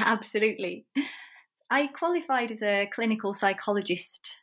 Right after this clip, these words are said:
in two thousand and eleven, so that's my profession. Uh, after years of study and work experience,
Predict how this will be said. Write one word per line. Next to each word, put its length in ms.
in 240
two 160
thousand 320
and 100
eleven, 760
so 380
that's 300
my 200
profession. 560
Uh, 220
after 180
years 320
of 120
study 360
and 140
work 240
experience, 800